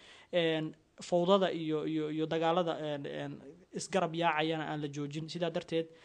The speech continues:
Daacish waa, eh, qaybtii labaad oo aad uga adag raggii hore u dagaalami jiro la yaqaanay. Marka uma malaynayo in weerar cir iyo dagaal,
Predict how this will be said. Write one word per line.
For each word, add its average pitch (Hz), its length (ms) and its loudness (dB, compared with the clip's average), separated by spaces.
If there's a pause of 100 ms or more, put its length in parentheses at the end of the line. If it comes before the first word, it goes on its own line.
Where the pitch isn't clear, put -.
(280)
Daacish 180 520 4 (300)
waa, 156 760 2
eh, 160 580 -4 (240)
qaybtii 190 340 4
labaad 170 400 6 (540)
oo 165 420 2
aad 190 220 6
uga 185 160 2
adag 160 400 0 (520)
raggii 175 280 0
hore 180 140 2
u 185 80 0
dagaalami 165 400 0
jiro 156 180 -2
la 151 80 -2
yaqaanay. 151 480 -4 (360)
Marka 175 340 -2 (180)
uma 180 180 4
malaynayo 165 540 2
in 165 240 -4
weerar 180 380 6 (160)
cir 170 200 0
iyo 156 260 -2
dagaal, 165 460 4